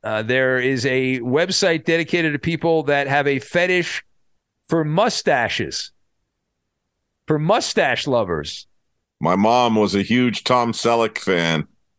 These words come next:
Speaker 1: Uh, this would have been right in her wheelhouse. And Date My Pet. How about that one?
Speaker 2: What?
Speaker 1: Yeah, yeah. Date, well, it's not. I don't think it's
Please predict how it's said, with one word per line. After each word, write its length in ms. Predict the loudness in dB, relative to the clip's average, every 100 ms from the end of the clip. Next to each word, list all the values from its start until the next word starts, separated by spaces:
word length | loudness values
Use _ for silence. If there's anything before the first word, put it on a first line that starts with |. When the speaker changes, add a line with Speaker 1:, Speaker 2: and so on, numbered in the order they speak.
| _ _
Speaker 1:
Uh, 100 | -16 -16 _ -16
this 140 | -8
would 100 | -6
have 80 | -4
been 140 | -2
right 140 | 0 0
in 60 | 0
her 160 | 0
wheelhouse. 560 | 2 2 2 2 0 0
And 720 | 0 0 2 2 2 0 -4 -12 _ _ _ _ _ _
Date 420 | 2 2 2 -2
My 360 | 0 2 2 0
Pet. 600 | -2 -4 0 2 0 -4 _ _ _ _ _ _ _ _ _ _ _ _ _ _
How 80 | -4
about 100 | 2
that 240 | 2 4
one? 200 | 2 -4 -10 _ _ _ _ _ _ _
Speaker 2:
What? 380 | -4 0 0 -2 _ _ _ _ -2
Speaker 1:
Yeah, 300 | 0 2 2
yeah. 220 | 0 -2
Date, 340 | -2 -2 2
well, 220 | 2 2
it's 180 | 0 -2
not. 260 | -2 -2 -2
I 80 | -4
don't 160 | -4
think 200 | -6 -6
it's 440 | -8 -8 -12 -12